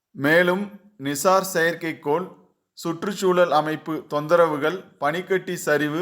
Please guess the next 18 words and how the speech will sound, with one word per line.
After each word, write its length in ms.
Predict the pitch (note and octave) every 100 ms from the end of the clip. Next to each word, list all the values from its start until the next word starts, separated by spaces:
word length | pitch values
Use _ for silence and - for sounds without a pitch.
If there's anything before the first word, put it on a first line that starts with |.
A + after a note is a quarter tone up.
| F#3 -
மற்றும் 380 | C#3+ C#3+ D#3 C#3+
பூகம்பங்கள், 840 | C#3+ D#3+ F3 D#3 D3 C#3 C3+ F3 - -
சுனாமிகள், 760 | - D3+ E3 F3 D3+ C#3 F3 - _
எரிமலைகள் 680 | - D3 F3 F3 D3+ C3 D#3+ F3+
மற்றும் 380 | C#3+ C#3+ C#3+ D3+ C#3+
நிலச்சரிவுகள் 760 | C#3+ E3 E3+ D#3+ C#3+ C#3 F3+ F3
போன்ற 380 | D3+ D3+ D3 C#3+
இயற்கை 420 | C3 E3 F3 F#3 E3 D3
ஆபத்துகள் 560 | D3 D3+ D#3 C#3+ C#3 - -
உட்பட 400 | C#3 - D#3+ C#3+ E3+
கிரகத்தின் 600 | C3 C#3 D#3 F3+ F3+ F#3 F3+
மிகவும் 440 | C#3 C#3 E3+ F#3 F3+
சிக்கலான 500 | D#3 - E3+ E3+ E3+ F3+
இயற்கை 460 | D3+ D#3+ E3 F3+ E3
செயல்முறைகளில் 800 | D3+ D3 D3+ C#3 B2 A#2 B2 E3+ - - - _ _
சிலவற்றை 560 | - F3+ F3+ F3+ F#3+ G3
கவனித்து 600 | D#3 D#3 E3+ F3+ F3+ E3+ F#3+ - _ _ C#3
அளவிட்டு 580 | D#3 F#3 F#3 F3+ F3